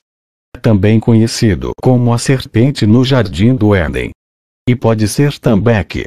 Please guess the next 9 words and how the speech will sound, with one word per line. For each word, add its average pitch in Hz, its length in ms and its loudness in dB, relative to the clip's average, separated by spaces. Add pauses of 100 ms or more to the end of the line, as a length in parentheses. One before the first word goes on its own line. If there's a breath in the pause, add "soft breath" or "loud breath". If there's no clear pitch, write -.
(160)
os 127 160 -2
tradutores 98 760 0
não 92 200 2
acreditavam 101 920 0
que 107 120 0
dragões 101 540 0
eram 110 240 2
criaturas 107 760 0
reais, 95 640 -2